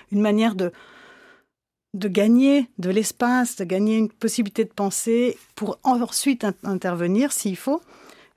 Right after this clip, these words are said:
si c'est toujours le, le cas, et puis aussi d'éviter ensuite des chirurgies lourdes. Parce que si on laisse le corps se développer dans la puberté et puis que la personne, euh, veut effectivement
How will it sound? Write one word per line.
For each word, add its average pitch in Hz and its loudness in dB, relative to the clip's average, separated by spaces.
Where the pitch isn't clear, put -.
si - -10
c'est 180 -6
toujours 175 -6
le, 165 -4
le 165 -8
cas, 262 -2
et 202 -4
puis 320 2
aussi 311 0
d'éviter 226 0
ensuite 254 -2
des 196 2
chirurgies 214 0
lourdes. 214 0
Parce - -6
que 214 -2
si 269 -2
on 254 4
laisse 247 0
le 208 -2
corps 220 0
se - -4
développer 196 -2
dans 180 -2
la 175 -2
puberté 190 -4
et 190 0
puis - -20
que - -8
la 165 -4
personne, 185 -4
euh, 165 -10
veut 202 2
effectivement 190 -6